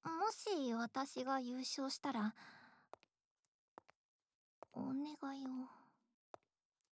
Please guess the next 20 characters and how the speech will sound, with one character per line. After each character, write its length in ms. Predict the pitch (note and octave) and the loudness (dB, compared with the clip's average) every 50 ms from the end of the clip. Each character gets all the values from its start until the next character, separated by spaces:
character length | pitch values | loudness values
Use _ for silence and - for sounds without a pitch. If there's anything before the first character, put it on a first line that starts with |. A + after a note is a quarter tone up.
| _ _ _ _ - - _ _ _ _ _ _ _ _ _ _ _ _ _ _ - - - _ _ _ _ _ _ _ _ _ _ _ _ _ _ - - _ _ _ _ _ _ _ _ _ _ _ - - C#5+ G5 D#5+ G4+ F4 F#4+ B4 C#5 - - - - - - - G#4+ G#4+ G4+ | _ _ _ _ -18 -18 _ _ _ _ _ _ _ _ _ _ _ _ _ _ -20 -20 -20 _ _ _ _ _ _ _ _ _ _ _ _ _ _ -20 -20 _ _ _ _ _ _ _ _ _ _ _ 6 8 10 10 10 10 10 10 10 10 8 4 0 -4 -6 -4 -2 0 0 0
う 40 | F#4 F4+ | 4 8
ん、 40 | |
な 80 | F#4+ G4 | 8 10
ん 20 | G4+ | 10
で 100 | A4+ A4+ | 12 12
も 80 | A4 | 12
あ 80 | A4 A4+ | 12 12
り 80 | A4+ A4 | 12 12
ま 80 | A#4 A#4 | 10 10
せ 1900 | A#4+ C5 C5+ C5+ A#4+ A4+ G4+ - - - - - - - - - - - _ _ _ _ _ _ _ _ _ _ _ _ _ _ _ - - _ _ _ - | 12 12 12 12 10 10 4 0 -4 -10 -10 -10 -10 -12 -12 -14 -16 -20 _ _ _ _ _ _ _ _ _ _ _ _ _ _ _ -20 -20 _ _ _ 2
ん。 20 | - | 2
そ 520 | - - - - - - - - - A#4+ | 4 4 4 4 4 2 2 2 6 10
う 100 | C5+ C#5 | 10 12
い 20 | C5 C5+ | 12 12
え 20 | C5 B4+ A4 F4+ | 12 12 12 12
ば 80 | D#4 - | 12 12
先 200 | - E4+ E4+ D#4+ | 8 4 6 8
輩 200 | F4+ E4+ E4+ E4 | 8 10 12 12
は、 100 | E4+ | 12
も 60 | E4+ | 12